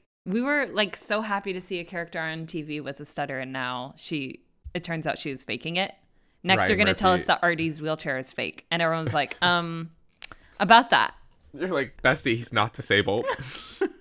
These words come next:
Speaker 1: Oh
Speaker 2: I'm
Speaker 1: my
Speaker 2: sorry
Speaker 1: God.
Speaker 2: to
Speaker 1: Glee
Speaker 2: tell
Speaker 1: is
Speaker 2: you.
Speaker 1: so fucked up. Glee is literally so fucked up. Like
Speaker 2: Glee, they,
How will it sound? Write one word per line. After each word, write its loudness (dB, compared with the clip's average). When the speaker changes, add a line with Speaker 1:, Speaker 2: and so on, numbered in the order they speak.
Speaker 1:
Oh 2
Speaker 2:
I'm 6
Speaker 1:
my 2
Speaker 2:
sorry 8
Speaker 1:
God. 4
Speaker 2:
to 0
Speaker 1:
Glee 2
Speaker 2:
tell 8
Speaker 1:
is 6
Speaker 2:
you. 0
Speaker 1:
so -2
fucked -4
up. 0
Glee -2
is -4
literally -2
so -4
fucked -12
up. -10
Like -14
Speaker 2:
Glee, 2
they, -2